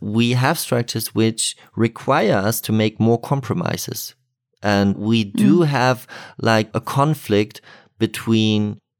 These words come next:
Speaker 1: maybe, or we can have, and we have, like, in a lot of situations, conflicts between a more meaningful job and better paid job. But this conflict is not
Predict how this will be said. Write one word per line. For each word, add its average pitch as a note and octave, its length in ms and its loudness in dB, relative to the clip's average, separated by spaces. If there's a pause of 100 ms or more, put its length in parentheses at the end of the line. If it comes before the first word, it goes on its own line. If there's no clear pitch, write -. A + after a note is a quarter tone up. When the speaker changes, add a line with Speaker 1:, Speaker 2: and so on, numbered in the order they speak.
(160)
Speaker 1:
maybe, A#2+ 340 0
or G2+ 80 0
we G2+ 120 0
can A#2+ 300 0
have, G#2 460 0
and F#2+ 100 -2
we G#2 80 0
have, G#2 260 0
like, F#2+ 160 0
in F#2 60 -4
a F#2 140 -2
lot F#2+ 100 2
of - 60 -10
situations, G#2+ 560 0
conflicts A2 580 -2
between G2+ 540 -2 (140)
a F#2 300 2 (220)
more A#2 320 2
meaningful C3 720 0
job G2 440 -2 (400)
and G2 440 0 (300)
better G#2 240 -2
paid G2+ 340 -4
job. - 360 -4 (380)
But G#2+ 320 2
this A#2+ 180 0
conflict A2 680 -2
is G#2 180 0
not G#2 380 2